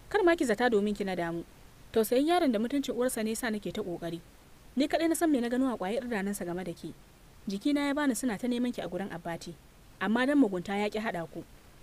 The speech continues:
Su kuma 'yan birni ba wuya ciwon zuciya ya kwantar da su, saboda da gaske suke soyayya." Ya shafa ta taɓe baki bayan tafiyarsa ta bi 'yan uwanta cikin gidan.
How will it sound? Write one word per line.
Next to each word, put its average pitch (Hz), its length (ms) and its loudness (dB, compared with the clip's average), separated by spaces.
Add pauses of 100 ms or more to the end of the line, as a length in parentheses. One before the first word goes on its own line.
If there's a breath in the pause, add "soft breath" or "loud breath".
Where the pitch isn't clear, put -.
(180)
Su 339 160 2
kuma 339 160 -2
'yan 330 120 0
birni 311 260 2
ba 339 120 2
wuya 247 200 0
ciwon 269 220 -2
zuciya 233 380 -4
ya 214 40 -4
kwantar 214 320 -6
da 185 100 -6
su, - 140 -12 (120)
saboda 247 380 -4
da 175 80 -8
gaske 175 260 -6
suke 240 240 -6
soyayya." 175 460 -6 (800)
Ya 180 80 -4
shafa 214 260 -2
ta 247 100 -4
taɓe 254 280 0
baki 202 240 -2
bayan 247 160 -4
tafiyarsa 233 340 -6
ta 208 100 -8
bi 220 140 -8
'yan 220 160 -8
uwanta 220 260 -6
cikin 196 280 -8
gidan. 196 240 -6